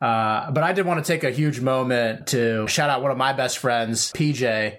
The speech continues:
and, and his wife, Claire. They've lived in Columbus for, for a good chunk of their time. P J,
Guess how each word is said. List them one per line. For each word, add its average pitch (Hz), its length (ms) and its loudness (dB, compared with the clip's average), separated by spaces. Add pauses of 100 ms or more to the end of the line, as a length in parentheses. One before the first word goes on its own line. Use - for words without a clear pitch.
and, 113 460 0
and 117 160 0
his 123 180 0
wife, 113 460 0
Claire. 117 580 -2
They've 147 180 0
lived 151 220 0
in 127 140 -2
Columbus 117 720 0
for, 117 360 0
for - 160 -2
a 123 60 -2
good 147 160 0
chunk 139 220 -2
of 123 40 -2
their 120 100 0
time. 120 320 -2
P 131 140 -2
J, 117 300 -2